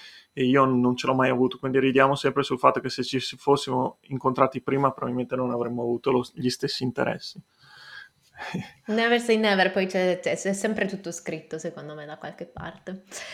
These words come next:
Speaker 2: Ehm, che consiglio ti senti di dare che possa ispirare altri italiani a fare esperienza all'estero?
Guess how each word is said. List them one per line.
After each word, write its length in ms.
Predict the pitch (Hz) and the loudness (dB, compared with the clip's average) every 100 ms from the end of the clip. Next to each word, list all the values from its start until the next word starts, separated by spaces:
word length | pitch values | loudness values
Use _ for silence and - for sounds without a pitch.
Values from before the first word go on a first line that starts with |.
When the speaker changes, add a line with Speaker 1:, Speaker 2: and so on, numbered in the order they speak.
| - 269 - - | -14 -14 -12 2
Speaker 2:
Ehm, 800 | 226 240 233 233 226 233 226 - | 8 10 8 4 0 -2 -4 2
che 160 | 330 | 2
consiglio 480 | 330 330 330 233 190 | 4 0 2 6 6
ti 120 | 196 | 4
senti 280 | 196 240 247 | -2 -2 0
di 120 | 190 | 0
dare 320 | 185 202 240 247 | 4 6 6 2
che 120 | 208 | 0
possa 280 | 196 190 160 | 0 0 -2
ispirare 540 | - - 180 135 139 | -4 0 2 2 0
altri 340 | - 214 220 208 | 0 0 0 -2
italiani 460 | 190 180 185 240 | 0 -2 0 -2
a 60 | 220 | -2
fare 220 | 190 143 | -2 -2
esperienza 500 | 156 - 156 135 - | -2 -4 -4 -4 -6
all'estero? 640 | 139 - 156 - - 185 | -6 -6 -10 -10 -10 -10